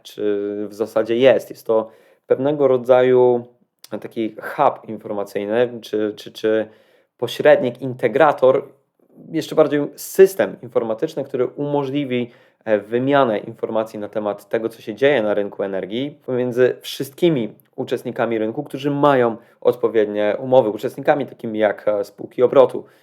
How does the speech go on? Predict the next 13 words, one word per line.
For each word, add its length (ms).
właśnie 300
agregatorzy, 760
e, 200
czy 280
producenci. 1000
W 40
ten 140
sposób, 460
e, 220
też 280
jeden 340
podmiot, 580
e, 340